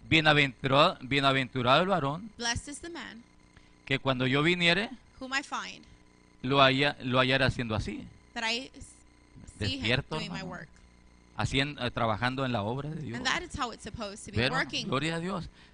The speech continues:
Speaker 1: Entonces,
Speaker 2: for
Speaker 1: es
Speaker 2: the
Speaker 1: di-,
Speaker 2: Lord.
Speaker 1: es el tiempo de despertar.
Speaker 2: And so it's time for us to wake
Speaker 1: Debemos
Speaker 2: up.
Speaker 1: de despertar, hermano,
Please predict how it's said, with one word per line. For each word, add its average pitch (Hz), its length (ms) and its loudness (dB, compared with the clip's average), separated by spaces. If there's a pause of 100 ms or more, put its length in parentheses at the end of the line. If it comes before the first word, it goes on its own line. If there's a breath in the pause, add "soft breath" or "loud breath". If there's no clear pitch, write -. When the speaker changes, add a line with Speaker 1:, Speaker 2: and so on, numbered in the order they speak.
Speaker 1:
Entonces, 156 500 2
Speaker 2:
for - 100 -2
Speaker 1:
es 190 60 4
Speaker 2:
the 214 60 6
Speaker 1:
di-, 233 60 2
Speaker 2:
Lord. 180 120 2
Speaker 1:
es 196 140 6
el 233 140 4
tiempo 277 360 0
de 185 100 6
despertar. 135 680 2
Speaker 2:
And 269 100 -6
so 320 240 0
it's - 140 -16
time 311 240 0
for 262 160 -6
us 247 220 -6
to - 80 -12
wake 151 40 -10
Speaker 1:
Debemos 247 340 10
Speaker 2:
up. 269 40 12
Speaker 1:
de 262 60 12
despertar, 233 520 12
hermano, 160 460 4